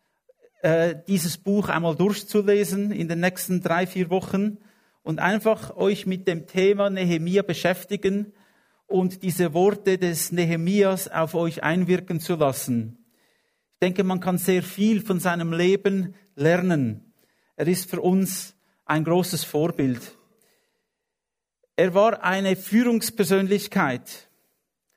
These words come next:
Und ich denke, wenn heute wieder unsere Führungspersönlichkeiten in der Wirtschaft, in der Politik, in der Gesellschaft, aber auch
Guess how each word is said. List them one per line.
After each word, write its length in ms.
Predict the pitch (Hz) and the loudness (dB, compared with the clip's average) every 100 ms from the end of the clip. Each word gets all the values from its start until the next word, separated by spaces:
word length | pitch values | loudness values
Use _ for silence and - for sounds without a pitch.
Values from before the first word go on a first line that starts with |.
| _ _ _ _ | _ _ _ _
Und 500 | - 160 165 175 160 | -2 0 2 0 -2
ich 340 | 170 175 175 - | -2 -2 -2 0
denke, 340 | 180 180 170 | 0 0 0
wenn 220 | 170 170 | 0 2
heute 380 | 170 208 202 185 | 4 4 2 -2
wieder 280 | 190 185 180 | 0 0 2
unsere 600 | 185 175 180 175 151 - _ _ _ _ | 0 0 0 0 -2 -6 _ _ _ _
Führungspersönlichkeiten 1200 | - 196 202 - - 165 180 185 185 185 185 185 | 0 2 2 -2 -4 0 0 0 0 2 2 0
in 120 | 175 | -2
der 160 | 165 151 | -2 2
Wirtschaft, 500 | 190 196 202 202 - | 2 2 0 0 -2
in 120 | 175 | -2
der 80 | 175 | -2
Politik, 640 | - 175 170 - 190 - - - _ _ _ _ - | -2 -2 -2 -4 -6 -6 -18 -20 _ _ _ _ -10
in 100 | 160 | -6
der 80 | 165 | -4
Gesellschaft, 920 | 151 165 190 190 185 185 - - _ _ _ _ _ | 0 2 2 2 0 -2 -16 -20 _ _ _ _ _
aber 380 | - 170 175 160 | -2 0 2 2
auch 180 | 185 | 0